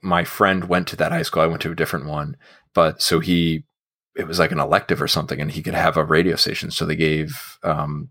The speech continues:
they gave the kids in that class an hour a week on air, and you could have, like, friends come in, you could play your own music. Um, you had to get the rights to it and everything. It was pretty awesome.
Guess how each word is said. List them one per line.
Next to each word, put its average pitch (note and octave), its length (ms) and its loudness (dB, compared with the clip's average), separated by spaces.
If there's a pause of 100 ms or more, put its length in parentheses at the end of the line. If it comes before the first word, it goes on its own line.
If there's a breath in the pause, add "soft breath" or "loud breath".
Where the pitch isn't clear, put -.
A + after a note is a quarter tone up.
they D#2 100 -2
gave D2+ 180 0
the D#2+ 60 -2
kids D#2+ 220 -2
in D2+ 60 -2
that C#2 140 0
class D#2+ 320 2
an D#2+ 180 -2
hour D2+ 560 0 (120)
a E2+ 80 2
week D#2+ 520 -2 (400 soft breath)
on E2+ 260 4
air, E2 300 4
and D#2+ 100 -2
you D#2+ 60 -8
could E2+ 120 -6
have, D2+ 120 -4
like, D2 140 -4
friends D3 260 4
come C3 160 2
in, A#2 240 0
you F#2 60 -4
could - 140 -10
play F2 120 2
your D#2+ 140 4
own D#2 120 2
music. A#2 640 4
Um, D2+ 220 -4
you E2 60 -4
had F2+ 60 2
to F#2 60 2
get E2 140 0
the - 80 -2
rights E2+ 300 0
to D2+ 100 -6
it - 40 -6
and - 80 -10
everything. - 280 -12
It - 60 -12
was - 100 -12
pretty C4 220 2
awesome. G2+ 340 2